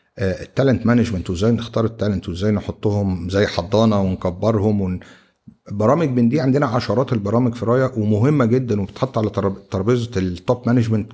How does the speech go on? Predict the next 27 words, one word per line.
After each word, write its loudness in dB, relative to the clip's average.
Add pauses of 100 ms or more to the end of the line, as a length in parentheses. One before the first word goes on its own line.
(100)
كل 2
ميتنج. 0 (520)
بنتكلم 0
على -4
الكلام -4
ده، -4
إزاي -2
تختار -4
الناس 2
كويس -2
أوي، -4 (600)
وإزاي 2
تضمن 2
إن 2
الناس 2
دي 0
تعمل -2
لها 2
اللي 4
هي 4
عايزاه، 0
تفضل 0
ماشية 0
معاك -2
وتكبر 0
وعندها 0
exposure. -4